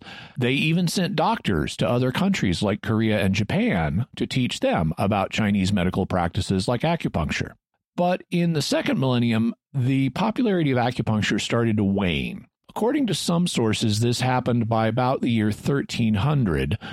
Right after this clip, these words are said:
by which time acupuncture was being looked on as a lower-class superstition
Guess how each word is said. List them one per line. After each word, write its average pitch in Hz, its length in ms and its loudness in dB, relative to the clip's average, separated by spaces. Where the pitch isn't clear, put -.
by 104 180 2
which 123 360 -2
time 113 420 2
acupuncture 117 720 0
was 107 160 2
being 110 260 0
looked 107 280 0
on 104 280 2
as 101 280 0
a 104 80 2
lower-class 107 840 0
superstition 98 1080 -2